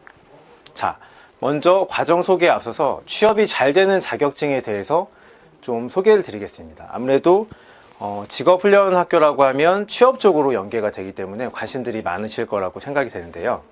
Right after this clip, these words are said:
자, 고용노동부에서, 어, 여기서 이제 소개를 하고 있는 자격증들이 나와 있습니다. 그래서 이쪽을 보시면 자격증,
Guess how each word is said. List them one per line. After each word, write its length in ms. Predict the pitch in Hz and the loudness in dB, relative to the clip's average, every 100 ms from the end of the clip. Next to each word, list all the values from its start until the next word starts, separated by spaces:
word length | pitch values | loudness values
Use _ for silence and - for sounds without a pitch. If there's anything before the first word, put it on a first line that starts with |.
| _ _ _ _ _ _ _ _ | _ _ _ _ _ _ _ _
자, 180 | - 82 - | -16 -14 -2
고용노동부에서, 1160 | 151 202 208 190 196 170 175 160 160 160 170 _ _ _ _ _ _ _ _ _ _ _ - | 2 4 4 4 4 6 4 6 4 4 0 _ _ _ _ _ _ _ _ _ _ _ -14
어, 260 | - 104 110 | -6 -2 2
여기서 420 | 110 127 143 147 135 | 2 2 2 0 0
이제 200 | 127 123 | -2 -2
소개를 380 | 185 196 180 | 2 4 4
하고 200 | 165 156 131 | 2 2 2
있는 540 | 117 156 226 254 240 | 2 0 0 -4 -10
자격증들이 680 | - 147 151 170 147 135 123 | -2 0 2 0 2 0 2
나와 220 | 104 101 | 2 2
있습니다. 460 | - 85 82 80 - _ _ - | -2 -18 -18 -20 -20 _ _ -18
그래서 400 | - 98 143 175 - | -8 -2 2 2 0
이쪽을 380 | 120 143 151 143 | -10 2 4 4
보시면 560 | 107 - 127 151 82 - | 0 -6 -4 -4 -6 -14
자격증, 680 | - 123 151 - 151 151 143 | -6 0 -2 -2 -4 -2 -4